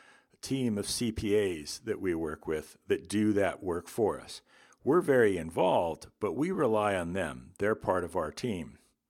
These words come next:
We've learned more about the regulatory world as our lives have unfolded over the s-, last few decades.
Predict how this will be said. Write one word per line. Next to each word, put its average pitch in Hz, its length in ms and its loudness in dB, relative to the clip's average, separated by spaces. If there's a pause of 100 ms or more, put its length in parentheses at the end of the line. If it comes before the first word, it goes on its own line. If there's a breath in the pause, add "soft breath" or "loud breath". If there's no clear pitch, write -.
(640 loud breath)
We've 107 240 4
learned 110 640 2
more 113 320 6
about 113 320 2
the 120 80 -2
regulatory 117 600 0
world 78 540 -2
as 85 260 -2
our 82 120 -2
lives 80 400 -6
have 78 200 -6
unfolded 78 560 -4
over 76 180 -8
the 76 60 -8
s-, - 240 -10
last - 400 -6
few 87 180 -8
decades. 76 640 -8